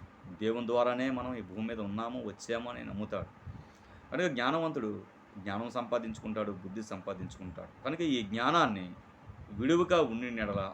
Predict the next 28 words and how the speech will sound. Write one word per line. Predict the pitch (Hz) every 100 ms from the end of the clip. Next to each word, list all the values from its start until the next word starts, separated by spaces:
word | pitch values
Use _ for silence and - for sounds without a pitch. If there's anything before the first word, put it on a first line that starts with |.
| -
అది | 127
నిన్ను | 135 131
కాపాడుతుంది. | 131 95 104 92 - 87 - - - - -
దేవుని | 90 123 151 156
జ్ఞానాన్ని | 139 139 139 147 151
విడువక | 104 110 131 127
నువ్వు | 131 92 - - 123
ఎప్పుడైతే | 110 - 135 127 127
నడుస్తావో | 95 110 - 110 107 95 71 - - - -
ఆ | 117
జ్ఞానమే | 113 110 127 147 147 110 87 -
దేవుడే, | 110 117 127 110 90 - - - -
జ్ఞానవంతుడైన | 110 123 127 127 117 110
దేవుడే | 92 101 107 104
నిన్ను | 101 127
కాపాడుతూ | 107 101 117 117 117
ఉంటాడు | 110 98 120 113
అనేదే | 110 104 101 196 - - -
సత్యం. | - 117 - - - - - - 123
అందుకని | 139 160
అంటున్నాడు, | 131 110 104
"జ్ఞానమును | 92 113 147 190 185
విడువక | 160 127 147
ఉండి | 147 117 120
నెడల | 117 107 101 95 -
అది | 110
నిన్ను | 110
కాపాడును." | 101 98 - 98 85